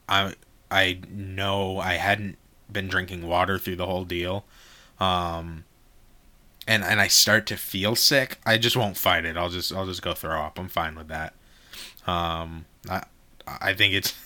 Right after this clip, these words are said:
<laughs> it, I don't think it's, it's necessarily a bad thing. I got the drunk effect, um, and now at least I won't have the hangover.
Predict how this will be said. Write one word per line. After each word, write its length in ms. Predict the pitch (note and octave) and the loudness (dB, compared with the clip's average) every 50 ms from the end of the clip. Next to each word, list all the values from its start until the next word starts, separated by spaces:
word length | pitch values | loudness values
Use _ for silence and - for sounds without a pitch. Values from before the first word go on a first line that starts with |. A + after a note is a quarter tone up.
| - - - - | -20 -20 -20 -20
<laughs> 260 | - - - - - | -20 -20 -18 -10 -8
it, 260 | - - - C3 - - - - - - - - - - | -6 -2 -2 -2 -4 -4 -16 -18 -16 -14 -12 -8 2 8
I 80 | - C#3 | 10 12
don't 180 | D3 C#3+ B2 | 12 12 12
think 160 | - C#3 A#2 A2+ | 10 8 8 8
it's, 180 | A#2 G#2 G#2+ - | 6 4 2 -2
it's 200 | A2+ A2 G2 A2+ | -2 -2 -2 -2
necessarily 560 | G#2+ G2+ F#2 F2+ - A#2+ G#2+ G2 F#2 F#2 F2+ | -2 -2 -2 0 4 6 6 6 6 4 2
a 60 | F2 | 2
bad 260 | E2+ F2+ F2 F2 E2+ | 2 2 0 0 0
thing. 180 | - F2+ E2+ F2 | -2 -4 -2 0
I 80 | F#2+ | 4
got 160 | F#2+ A#2+ C3+ - | 4 6 6 6
the 60 | C#3 | 4
drunk 260 | A#2 B2 A#2+ A2+ - | 4 4 4 4 4
effect, 580 | A#2 - - G#2+ G#2 G#2+ G2+ - - - - - - - - - - - - - - | 2 2 4 6 6 6 6 4 0 -8 -8 -8 -10 -18 -20 -20 -20 -20 -20 -6 0
um, 420 | G2+ G2 F#2+ F#2+ F#2 F#2 F2+ F2+ F2+ | 2 4 4 4 4 2 0 0 0
and 140 | F#2 G2 | 2 6
now 220 | G2+ G#2+ G#2+ G#2+ G#2+ | 8 10 10 10 10
at 100 | G#2+ F#2+ | 8 6
least 220 | G2 G2+ - - | 4 0 2 2
I 60 | G#2+ | 4
won't 160 | F#2+ F#2+ F#2+ F#2 | 4 4 2 0
have 120 | F2+ E2+ | 0 0
the 80 | F#2 F2 | -2 -4
hangover. 580 | F#2 F2 E2+ E2 E2 E2 E2+ E2 E2+ E2 E2+ | -4 -6 -6 -8 -8 -8 -8 -8 -8 -10 -10